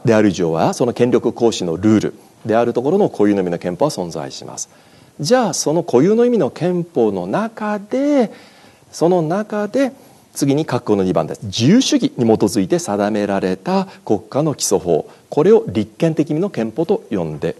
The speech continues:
いくよってことなんですね。で、えー、まあ、その目的は、政治権力を制限し、人権を保障するというところにありますというわけです。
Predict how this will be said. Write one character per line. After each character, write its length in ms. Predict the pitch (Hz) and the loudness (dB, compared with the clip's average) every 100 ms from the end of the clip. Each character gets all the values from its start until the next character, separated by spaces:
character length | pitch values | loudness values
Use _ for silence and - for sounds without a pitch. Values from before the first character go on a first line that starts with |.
| - | -12
い 60 | |
く 140 | - 76 | -14 -8
よ 220 | 101 214 | -6 -6
っ 20 | - | -6
て 100 | 135 | -6
こ 60 | |
と 80 | 98 | -4
な 100 | 65 | -6
ん 80 | - | -12
で 80 | - | -10
す 80 | |
ね。 140 | 160 190 - - - - - - - - - 170 | -10 -10 -12 -20 -20 -20 -20 -20 -20 -20 -12 2
で、 300 | 165 - - | 4 4 2
え 400 | 113 95 85 82 | 4 6 6 4
ー、 40 | 123 | 2
ま 80 | 120 | 2
あ、 40 | |
そ 140 | - | 4
の 80 | 104 | 4
目 180 | 95 90 | 4 2
的 200 | 107 104 | 0 2
は、 160 | 98 - - - _ _ _ _ - | 0 -2 -10 -20 _ _ _ _ 0
政 180 | 120 98 | 4 4
治 80 | |
権 140 | 107 95 | 4 2
力 160 | 87 | 2
を 40 | 85 | 0
制 180 | 117 143 | 2 2
限 120 | 175 | 2
し、 140 | 123 | -2
人 180 | 98 95 | -4 0
権 160 | 110 131 | 2 2
を 60 | |
保 140 | 90 85 | -2 -4
障 300 | - 92 85 | 0 0 0
す 160 | - | -2
る 100 | 101 | -2
と 80 | - - - | -2 -8 -6
い 40 | 92 | -2
う 40 | |
と 100 | 87 | -2
こ 80 | - | 0
ろ 80 | 190 | 2
に 180 | 147 - | 0 -4
あ 100 | 85 | -6
り 120 | 78 | -6
ま 120 | - | -6
す 340 | - 101 139 165 | -4 -2 -2 -2
と 80 | 117 | -2
い 20 | |
う 40 | |
わ 80 | 82 | -4
け 60 | 80 | -6
で 60 | |
す。 140 | - | -12